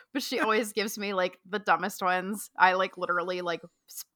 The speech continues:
Speaker 1: spent real dollars money on getting the ones <laughs> that I wanted because she never
Speaker 2: <laughs>
Speaker 1: gives me the good ones. She hates me.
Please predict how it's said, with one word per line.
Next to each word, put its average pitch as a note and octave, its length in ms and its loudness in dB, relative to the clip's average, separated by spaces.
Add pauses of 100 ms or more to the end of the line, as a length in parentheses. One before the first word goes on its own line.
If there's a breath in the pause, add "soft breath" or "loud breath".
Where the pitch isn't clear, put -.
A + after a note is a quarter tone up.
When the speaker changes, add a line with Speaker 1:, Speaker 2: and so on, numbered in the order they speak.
(160)
Speaker 1:
spent - 380 -2
real F3 400 0
dollars F3 500 2
money F3 380 -2
on E3+ 240 -2
getting D#3+ 300 -8
the F3+ 80 -4
ones B3+ 260 4
<laughs> - 40 -4
that F4+ 200 4
I F#4 140 6 (100)
wanted D#4 400 0
because D#4 400 8
she D4+ 80 -2
never G3+ 400 4
Speaker 2:
<laughs> F3+ 60 -8
Speaker 1:
gives G#3 200 -6
me G3+ 120 -8
the F#3+ 80 -6
good F3+ 180 -2
ones. G3 220 -4
She G3+ 200 -10
hates - 280 -12
me. F#3 220 -8